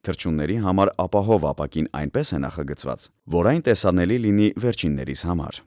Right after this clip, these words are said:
Դա արվում է վերացնելով ապակու արտացոլանքը կամ դրա վրա նկատելի նշաններ փակցնելով։ Դրսի կողմից հակամիջհատային ցանցերի տեղադրումը նույնպես կարող է նվազեցնել արտացոլանքը և կանխել բախումները։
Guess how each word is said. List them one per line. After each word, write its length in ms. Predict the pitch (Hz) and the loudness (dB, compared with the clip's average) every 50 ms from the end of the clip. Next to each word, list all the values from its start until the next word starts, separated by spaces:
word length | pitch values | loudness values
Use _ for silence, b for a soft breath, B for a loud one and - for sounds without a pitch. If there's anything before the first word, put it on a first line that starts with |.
| _ _ | _ _
Դա 200 | - - 76 107 131 | -6 0 2 2 4
արվում 360 | 135 123 110 113 117 117 113 | 4 2 2 2 2 4 4
է 80 | 110 107 - | 4 2 2
վերացնելով 760 | 87 85 101 104 110 117 113 - - 123 123 117 110 78 69 | 0 2 2 4 4 4 2 0 -4 -4 0 0 0 0 0
ապակու 380 | 67 65 - 71 69 - 69 | -2 -2 -2 -4 -2 0 0
արտացոլանքը 760 | 67 67 - - 64 - - 71 67 65 69 71 73 - 120 123 - | -2 -2 -2 -6 -8 -8 -6 -6 -4 -4 -4 -4 -2 -2 -2 -2 -2
կամ 300 | - - - 110 139 151 | -4 -4 -2 -2 -2 0
դրա 240 | 127 104 92 87 95 | 0 2 4 4 4
վրա 220 | 95 82 82 82 95 | 4 2 2 2 2
նկատելի 540 | 107 101 82 - 78 76 - 78 80 92 110 | 2 0 0 -2 -2 -2 -2 -2 -2 0 0
նշաններ 500 | 110 110 104 104 117 113 113 92 69 69 | -2 -2 -4 -6 -6 -4 -2 -2 -2 -4
փակցնելով։ 680 | - - 73 - - - - 87 87 78 62 62 - - - _ _ _ _ _ _ | -6 -8 -10 -10 -8 -8 -6 -4 -4 -4 -6 -8 -12 -16 -20 _ _ _ _ _ _
Դրսի 280 | - 85 78 - 156 151 | -4 -4 -4 -4 -4 -2
կողմից 420 | - 113 92 80 87 95 98 - | 0 0 0 2 2 0 0 0
հակամիջհատային 720 | 90 82 - 80 76 80 78 - 82 76 - 85 87 101 95 | -2 -4 -2 -2 -2 -2 -2 -2 -2 -2 0 0 -2 -2 -2
ցանցերի 420 | - 80 73 - - 80 76 80 | -2 -4 -4 -4 -4 -4 -4 -4
տեղադրումը 600 | - - 73 71 76 71 69 80 95 107 117 117 117 - | -4 -4 -4 -2 -2 -4 -4 -2 -4 -2 -2 -4 -4 -6
նույնպես 480 | - 107 135 147 135 101 - - 65 - | -6 -4 -2 -2 -2 -2 -2 -4 -4 -4
կարող 300 | - - 71 71 73 73 | -4 -4 -4 -2 -2 -4
է 60 | 69 | -4
նվազեցնել 680 | 69 71 69 71 69 65 76 69 - - 82 73 73 - _ - | -4 -4 -4 -4 -4 -4 -4 -6 -6 -6 -6 -6 -6 -6 _ -4
արտացոլանքը 840 | 76 73 - - 65 67 - - 62 58 58 64 73 - 110 113 120 _ | -4 -2 -2 -4 -6 -6 -6 -8 -8 -6 -6 -8 -6 -4 -6 -6 -6 _
և 240 | - - 131 160 - | -4 -2 -2 -2 -2
կանխել 420 | - 107 87 80 - - 73 71 | -2 -2 -2 -2 -2 -4 -6 -4
բախումները։ 640 | 67 73 73 - - 127 127 101 73 64 - - | -2 -4 -4 -4 -4 -6 -4 -4 -4 -6 -8 -10